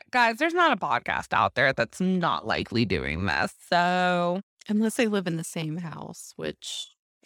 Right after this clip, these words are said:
Speaker 2: we
Speaker 1: No.
Speaker 2: don't.
Speaker 1: We talked about if we lived in the same neighborhood, how easy this would be,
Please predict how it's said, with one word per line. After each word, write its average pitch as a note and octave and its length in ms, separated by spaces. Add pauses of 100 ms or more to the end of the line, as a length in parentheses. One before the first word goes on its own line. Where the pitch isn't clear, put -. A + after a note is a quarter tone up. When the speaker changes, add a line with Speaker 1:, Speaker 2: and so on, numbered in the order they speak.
(220)
Speaker 2:
we E3+ 200
Speaker 1:
No. F#3 40
Speaker 2:
don't. F#3 680 (120)
Speaker 1:
We D4 120
talked D#4 300
about A3 240
if G#3 80
we G3+ 80
lived F#3+ 280
in F3 100
the G3 80
same F#3 320
neighborhood, G3 580
how G3 180
easy E3 360
this G#3+ 260
would A#3+ 220
be, E4 320